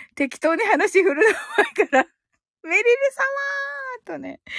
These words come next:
はい。<laughs> バレた。バレました。ひろしにバレております。すっかりバレております。はい。「ちゃんと返してもスルーするんだろう、どうせ」とね。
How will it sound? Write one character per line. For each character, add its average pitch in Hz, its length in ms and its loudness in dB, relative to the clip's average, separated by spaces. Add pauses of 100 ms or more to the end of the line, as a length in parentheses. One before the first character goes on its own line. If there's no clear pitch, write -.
(320)
は 302 160 2
い。 233 100 -4
<laughs> 453 1400 0
バ 339 220 4
レ 349 160 -2
た。 - 260 -4 (500)
バ 302 180 6
レ 294 120 2
ま 294 140 -4
し - 140 -18
た。 247 180 -6
ひ 247 140 -10
ろ 254 100 -8
し 226 180 -12
に 214 120 -4
バ 214 140 -2
レ 214 120 -8
て 208 140 -6
お 196 40 -6
り 190 120 -12
ま 196 100 -12
す。 - 260 -20 (640)
す - 160 -4
っ 254 60 0
か 311 120 4
り 269 80 0
バ 240 140 -2
レ 226 80 -4
て 208 120 -6
お 190 60 -6
り 190 100 -10
ま 202 100 -12
す。 - 280 -20 (1120)
は - 140 -2
い。 - 140 -4 (2000)
「ち - 80 -4
ゃ 262 100 2
ん 240 40 -4
と 285 120 0
返 339 240 2
し - 80 -8
て 269 100 0
も 247 160 2
ス 240 160 0
ル 247 120 2
ー 381 40 2
す 214 160 0
る 240 120 -2
ん 339 40 -6
だ 226 120 2
ろ 202 120 2
う、 220 60 -2
ど 196 140 0
う 190 80 2
せ」 233 280 -2
と 180 180 -4
ね。 170 240 -14